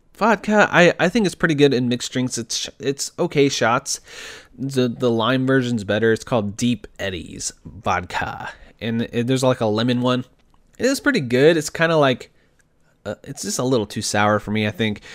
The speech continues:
But, uh, I don't mind vodka, but everybody else thought it was disgusting but me, and I was like, "Okay." So I was taking shots of that, and then they had, uh, Crown Royal,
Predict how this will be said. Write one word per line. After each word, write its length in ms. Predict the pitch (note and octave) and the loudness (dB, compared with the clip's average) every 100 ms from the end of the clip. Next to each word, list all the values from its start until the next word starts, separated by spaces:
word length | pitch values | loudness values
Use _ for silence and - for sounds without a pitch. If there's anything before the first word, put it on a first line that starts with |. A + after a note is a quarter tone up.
| - - - - - | -18 -20 -20 -8 2
But, 220 | B2 - | 2 4
uh, 260 | A#2+ A#2 - | 2 2 4
I 100 | D#3 | 4
don't 140 | D#3+ | 4
mind 240 | A#2+ B2 G#2+ | 4 2 2
vodka, 400 | G2+ G#2 G#2+ G2+ | -2 -2 -2 2
but 280 | G#2+ G2+ - - | 2 0 -4 -4
everybody 260 | C3 B2 | 0 2
else 160 | A#2 - | 2 2
thought 140 | A#2 | 0
it 40 | G#2+ | 0
was 140 | G#2 | -2
disgusting 640 | A2 - G#2+ - A2 G#2+ | -6 -2 -2 -2 -4 -4
but 200 | G2+ G#2 | -4 -4
me, 260 | G2+ A2 A2+ | -2 0 2
and 80 | A2+ | 2
I 60 | |
was 140 | A2 G#2 | 0 0
like, 140 | G2 | -2
"Okay." 440 | G2 - G#2 G#2+ G2+ | -2 0 2 2 0
So 160 | - A#2+ | 2 4
I 20 | |
was 120 | C3+ | 6
taking 180 | G#3 F3 | 4 4
shots 220 | D3+ D3+ A#2 | 2 2 2
of 80 | |
that, 360 | A2 A2 G#3+ - _ _ _ _ - - | 2 2 2 -4 _ _ _ _ -12 -4
and 100 | C3 | 0
then 100 | C3+ | 2
they 100 | B2+ | 2
had, 280 | C3+ B2 A#2 | 4 4 4
uh, 200 | A#2 A2 | 2 0
Crown 260 | D3+ D3 | 0 0
Royal, 520 | C3+ C3 C3 A2 G2+ | 2 4 4 2 0